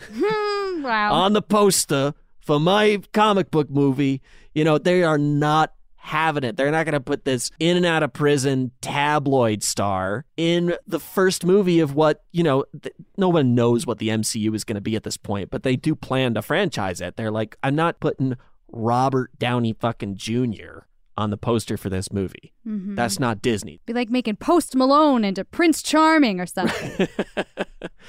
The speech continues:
Speaker 2: Oh, no, I hope they don't hear that.
Speaker 1: I know, they
Speaker 2: They
Speaker 1: probably
Speaker 2: might do
Speaker 1: will do
Speaker 2: it.
Speaker 1: that. Oh, God.
Speaker 2: <laughs> A lot of stuff changed when they cast Robert Downey
Speaker 1: <laughs>
Speaker 2: Junior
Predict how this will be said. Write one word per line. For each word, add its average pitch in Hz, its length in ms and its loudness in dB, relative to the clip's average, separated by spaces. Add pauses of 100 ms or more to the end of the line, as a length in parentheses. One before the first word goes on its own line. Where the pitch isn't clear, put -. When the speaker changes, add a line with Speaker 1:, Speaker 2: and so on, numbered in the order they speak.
(160)
Speaker 2:
Oh, 135 220 2
no, 123 180 2
I 127 60 2
hope - 160 -4
they 131 60 0
don't 107 180 -4
hear 113 200 0
that. 92 380 -2
Speaker 1:
I 208 60 -12
know, 185 260 -6
they 190 80 -8
Speaker 2:
They - 60 -2
Speaker 1:
probably - 240 0
Speaker 2:
might 170 140 -8
do - 80 0
Speaker 1:
will 156 80 0
do - 60 -2
Speaker 2:
it. - 60 -6
Speaker 1:
that. 160 320 -8
Oh, 185 140 -8
God. 156 460 -8 (120)
Speaker 2:
<laughs> - 1000 -16
A 127 60 -6
lot 127 180 0
of 135 60 -4
stuff - 260 -4
changed 127 540 -2
when - 100 -2
they 302 140 0
cast 339 240 2
Robert - 300 2
Downey 131 200 0
Speaker 1:
<laughs> - 40 -6
Speaker 2:
Junior 131 400 -4